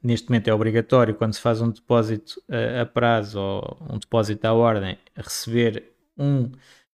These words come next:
recebe-se um papel, eh, com o fundo de garantia, a explicar o fundo de garantia de depósitos, como é que funciona. E aqui é importante, então, também desmistificar uma parte que é, as pessoas às vezes pensam: "Eu, eu vou fazer o depósito,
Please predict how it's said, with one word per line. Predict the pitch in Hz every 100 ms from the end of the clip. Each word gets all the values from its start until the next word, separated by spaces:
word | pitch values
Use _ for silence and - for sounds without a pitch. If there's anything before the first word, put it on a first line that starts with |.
| _
recebe-se | - 120 - -
um | 131 131 123 117
papel, | 123 117 110 120 117 107 104 -
eh, | 117 107 104 -
com | 123 120 107 - -
o | 113
fundo | 101 - 120
de | 107
garantia, | 110 110 107 107 110
a | 117
explicar | - 110 107 110 110 -
o | 120
fundo | 107 - 113
de | 110
garantia | 113 110 107 110
de | 104
depósitos, | 107 - 104 98 117 -
como | - 110
é | 104
que | -
funciona. | 113 110 - 131 147 156 _ - _ _ _ -
E | 139
aqui | 143 147
é | 110
importante, | 117 - - 123 131 131 - -
então, | 123 123 131 131
também | 131 131 131 135 - _
desmistificar | - 131 135 127 131 135
uma | 127 131
parte | 139 139 139
que | -
é, | 139
as | 131
pessoas | - 131
às | 131
vezes | 131
pensam: | 131 127 - 113
"Eu, | 131 - _
eu | 127 139
vou | 143
fazer | 135 123
o | 127 127
depósito, | 123 131 135 147 143 -